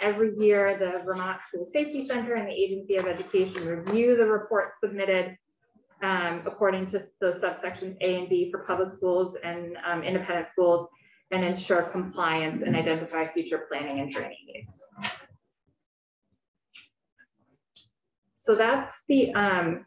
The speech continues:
amendments to this chapter. Everything else is, that's proposed is brand new. That, there was a lot of brand new language in there, but it was amending a current statute. So we're gonna add,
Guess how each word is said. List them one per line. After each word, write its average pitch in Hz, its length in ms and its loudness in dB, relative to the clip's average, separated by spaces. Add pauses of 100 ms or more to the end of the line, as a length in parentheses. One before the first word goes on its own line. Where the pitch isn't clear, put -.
(120)
amendments 202 880 4
to 202 80 0
this 165 260 0
chapter. 170 480 0
Everything 254 380 2
else 226 240 2
is, 208 120 -2 (320)
that's - 180 -2
proposed 190 460 0
is 190 120 -2
brand 180 340 -2
new. 151 120 -12 (1000)
That, - 300 -2
there 190 100 6
was 185 140 4
a 196 40 6
lot 226 220 6
of 208 60 2
brand 214 180 4
new 202 80 4
language 233 320 4
in 226 80 2
there, 208 160 2
but 190 140 0
it 175 40 4
was 185 100 -2
amending 180 420 -6
a 160 80 -8
current 165 320 -8
statute. - 420 -6 (960)
So 254 140 4
we're 233 140 4
gonna 220 220 2
add, 233 520 0